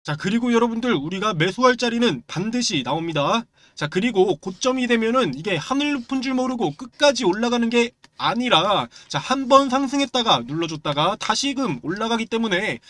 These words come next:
자, 이러한 일정들에 맞춘 매도가 알아야 된다는 거고요.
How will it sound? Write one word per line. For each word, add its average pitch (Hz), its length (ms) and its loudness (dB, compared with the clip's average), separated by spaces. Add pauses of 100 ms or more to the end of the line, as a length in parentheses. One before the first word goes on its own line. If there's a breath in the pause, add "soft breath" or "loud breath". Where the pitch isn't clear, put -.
자, 160 120 -2
이러한 226 320 2
일정들에 254 520 -2
맞춘 240 360 -2 (120)
매도가 147 640 -2
알아야 156 240 -2
된다는 180 340 -2
거고요. 165 460 0